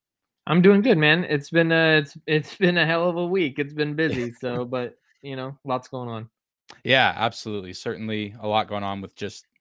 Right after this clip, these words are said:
Speaker 2: the N H L, the world of sports, the holiday season. Uh,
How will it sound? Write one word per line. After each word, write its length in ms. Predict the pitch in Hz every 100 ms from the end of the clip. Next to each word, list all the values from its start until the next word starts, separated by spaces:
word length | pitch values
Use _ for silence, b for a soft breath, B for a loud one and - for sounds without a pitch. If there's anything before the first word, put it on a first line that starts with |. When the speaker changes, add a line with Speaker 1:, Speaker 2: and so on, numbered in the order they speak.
| _ _ _ -
Speaker 2:
the 100 | 117
N 60 |
H 240 | 110 107 151
L, 160 | 147
the 100 | 131
world 220 | 113 113 104
of 80 |
sports, 500 | - - 131 123 113
the 120 | - 101
holiday 400 | 113 117 113 104
season. 500 | - 110 107 107 107 _ _ -
Uh, 280 | 98 95